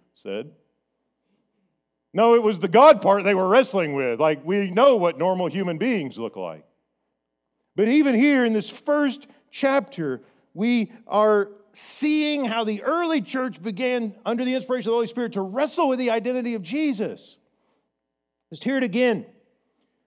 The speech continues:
Joseph intends to dismiss Mary quietly, not to exact any sort of legal vindication for this unplanned pregnancy. Maybe I should say unexpected,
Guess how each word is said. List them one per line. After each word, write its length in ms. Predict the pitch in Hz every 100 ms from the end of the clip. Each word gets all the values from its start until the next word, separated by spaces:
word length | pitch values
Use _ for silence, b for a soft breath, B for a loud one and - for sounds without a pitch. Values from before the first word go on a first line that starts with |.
| _ 240
Joseph 460 | 233 254 233 247
intends 500 | 247 240 254 254 254
to 100 | -
dismiss 440 | 196 208 220 226 208
Mary 260 | 214 208
quietly, 800 | 202 - 196 233 247 240 294 277 _ _ _ _ _ _ _ _ _ _ 147
not 260 | 185 220
to 160 | 240 226
exact 600 | 165 123 190 208 214 208
any 200 | 196 196
sort 260 | - 202 185
of 100 | 143
legal 400 | 185 196 202 165
vindication 840 | 196 196 196 185 180 - 233 240 - _ _ _ _ _ _ _
for 200 | - 180
this 360 | 170 175 - - _ -
unplanned 840 | 170 185 180 175 185 175 175 165 165
pregnancy. 640 | 185 165 175 180 - 202 233 _ _ _ _ _ _ _ _ _ _ _ _ _ _ _ _ _ _ _ _ _ _ _ _ _ _ _ _ _ _ _ _ _ _ _ _ _ _ _ _ _ _ 101
Maybe 160 | 107
I 20 | 95
should 180 | -
say 140 | 104 92
unexpected, 800 | 92 85 - - 92 _ 101